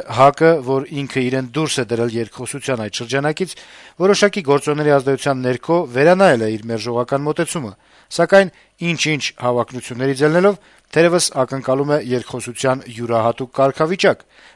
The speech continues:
պատվիրակությունների մակարդակով»։ Նույն հարցին այլ դիրքերից է մոտենում Չորրորդ ինքնիշխանությունը։ Թերթը նախ արձանագրում է.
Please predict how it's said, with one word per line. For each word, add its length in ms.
պատվիրակությունների 920
մակարդակով»։ 760
Նույն 240
հարցին 480
այլ 300
դիրքերից 440
է 80
մոտենում 440
Չորրորդ 360
ինքնիշխանությունը։ 840
Թերթը 300
նախ 260
արձանագրում 680
է. 60